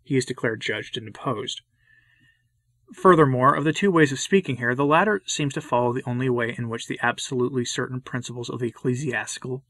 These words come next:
constitution, hitherto uninjured, are preserved, and it will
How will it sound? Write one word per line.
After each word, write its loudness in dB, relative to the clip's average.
constitution, -4
hitherto 6
uninjured, 0
are -2
preserved, 0
and 4
it 2
will 4